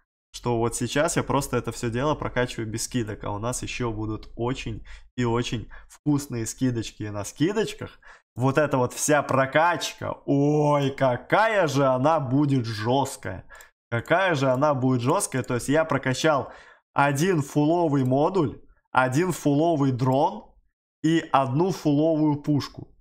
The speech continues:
за два миллиона семьсот тысяч. За два миллиона семьсот тысяч, да, то есть если я ещё, например, возьму сейчас прокачаю себе корпус,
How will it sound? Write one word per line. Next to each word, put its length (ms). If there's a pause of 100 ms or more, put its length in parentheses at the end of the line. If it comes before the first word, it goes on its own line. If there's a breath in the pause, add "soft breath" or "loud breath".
за 720
два 540
миллиона 580
семьсот 600
тысяч. 560 (380)
За 220
два 220
миллиона 380
семьсот 380
тысяч, 300
да, 140
то 100
есть 140
если 220
я 140
ещё, 180
например, 400
возьму 300
сейчас 280
прокачаю 500
себе 160
корпус, 520